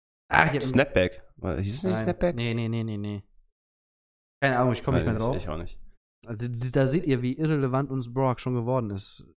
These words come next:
Speaker 1: Früher Hardcore gefeiert, aber irgendwie ist die Luft bei denen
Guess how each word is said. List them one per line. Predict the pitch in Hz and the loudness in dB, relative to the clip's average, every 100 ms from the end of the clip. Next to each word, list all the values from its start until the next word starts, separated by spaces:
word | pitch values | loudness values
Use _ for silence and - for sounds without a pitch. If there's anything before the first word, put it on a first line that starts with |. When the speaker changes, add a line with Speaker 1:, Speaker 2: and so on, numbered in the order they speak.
| _ _ | _ _
Speaker 1:
Früher | 135 127 98 | -2 -2 0
Hardcore | 120 147 - 123 | 0 0 -2 -4
gefeiert, | - - 127 117 107 | -6 -2 0 2 -2
aber | 107 104 101 - _ _ _ _ _ _ _ _ _ _ _ - | -4 -4 -4 -10 _ _ _ _ _ _ _ _ _ _ _ 0
irgendwie | 180 156 139 | 4 6 6
ist | 127 131 | 4 -2
die | |
Luft | 123 107 - | 0 0 0
bei | 107 | -2
denen | 104 101 | -2 -4